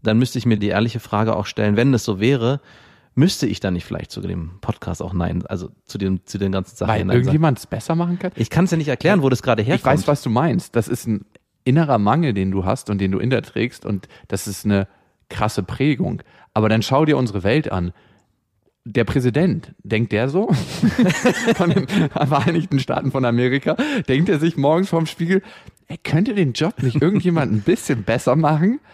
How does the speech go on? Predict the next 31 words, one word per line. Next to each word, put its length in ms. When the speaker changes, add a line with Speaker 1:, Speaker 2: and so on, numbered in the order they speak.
Speaker 2:
Sollte 340
ich's 140
denn 160
überhaupt 320
machen?“ 220
Ich 60
mein, 160
finde 160
es 60
ein 80
sehr 260
löblicher 420
Gedanke. 320
Ich 140
hab 140
das 160
auch 160
manchmal, 520
dass 140
ich 100
mir 140
denke, 360
„Was, 360
was 280
bringen 260
wir 120
hier 180
eigentlich? 440
Oder 180
was 180
bring-, 380